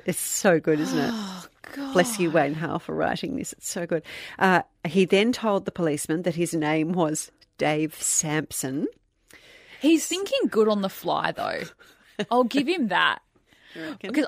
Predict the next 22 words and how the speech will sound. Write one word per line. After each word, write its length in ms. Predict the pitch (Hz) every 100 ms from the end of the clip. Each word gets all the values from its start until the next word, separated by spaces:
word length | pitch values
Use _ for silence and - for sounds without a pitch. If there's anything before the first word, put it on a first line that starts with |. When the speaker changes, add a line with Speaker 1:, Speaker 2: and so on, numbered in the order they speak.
| - 220
Speaker 2:
yeah, 200 | 233 208
'cause 140 | 247
they'd 160 | 226 226
say 100 | 254
to 60 | 220
me, 100 | 214
"What? 440 | 254 320 370 -
What's 220 | 370 370
with 100 | 370
the 80 | 226
wig?" 280 | 226 294 -
And 100 | -
I'd 160 | 202
go, 180 | 202 196 -
"I 100 | 269
don't 120 | 247
know." 380 | 233 269 240 180 - - 262 - - 175 -
Speaker 1:
<laughs> 80 | 202 165 - - 160 - - - - -
So 380 | - - 196 - _
the 80 | 208
policeman 500 | - 240 302 - 247
radios 640 | 196 190 196 175 165 160